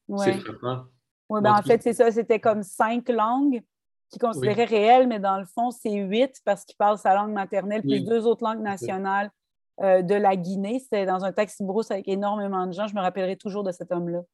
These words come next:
Speaker 1: Puis,
Speaker 2: Oui.
Speaker 1: euh, tu sais, il y en a qui pourraient dire, « Ouais, ouais, peut-être qu'il t'en a raconté. » Le nom, mais il s'est adressé à moi en japonais après que je lui ai dit que j'avais vécu au Japon. Fait que
Speaker 2: Oui,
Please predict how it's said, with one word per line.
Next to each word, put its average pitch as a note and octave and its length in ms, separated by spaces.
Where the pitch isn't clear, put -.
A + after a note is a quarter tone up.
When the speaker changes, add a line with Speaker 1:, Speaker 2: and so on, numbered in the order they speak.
Speaker 1:
Puis, B3 120
Speaker 2:
Oui. A#3+ 120
Speaker 1:
euh, G#3 100
tu G3 100
sais, B3 100
il - 20
y B3 60
en A3 100
a B3 60
qui B3 60
pourraient A3 200
dire, « A3 160
Ouais, G#3+ 140
ouais, A3+ 160
peut-être A3 260
qu'il - 100
t'en G#3 160
a G3 100
raconté. » G3 440
Le A#3+ 80
nom, G#3+ 160
mais G#3 160
il F#3 60
s'est - 180
adressé G3+ 320
à A3 160
moi G#3+ 180
en G#3 80
japonais F#3+ 460
après F#3+ 260
que F#3 60
je E3+ 100
lui F#3 100
ai F3+ 40
dit E3+ 100
que F#3+ 60
j'avais F3 180
vécu E3+ 240
au G3 80
Japon. F3 380
Fait F3+ 180
que F#3 280
Speaker 2:
Oui, B2 100